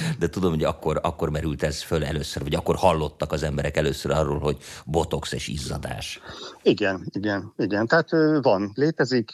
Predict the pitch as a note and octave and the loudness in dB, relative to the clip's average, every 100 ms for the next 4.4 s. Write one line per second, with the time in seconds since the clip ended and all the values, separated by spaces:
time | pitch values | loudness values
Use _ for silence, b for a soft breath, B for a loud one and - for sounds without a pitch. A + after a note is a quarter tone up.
0 | D3 - E3 F3 D#3+ - D#3+ - D3 E3+ | -6 -2 2 2 2 2 0 0 2 4
1 | D#3+ C3 B2+ A#2+ G#2+ C3+ A#2+ A2 A2 G#2+ | 6 4 4 4 4 2 4 2 0 0
2 | A2 B2+ B2 B2 B2 A#2+ A2 G#2+ A2+ G#2+ | 0 4 4 4 0 2 2 2 4 6
3 | G#2 G2+ G2 B B B B B B - | 6 4 2 B B B B B B 2
4 | A2 G#2+ G#2 G#2 | 4 6 6 4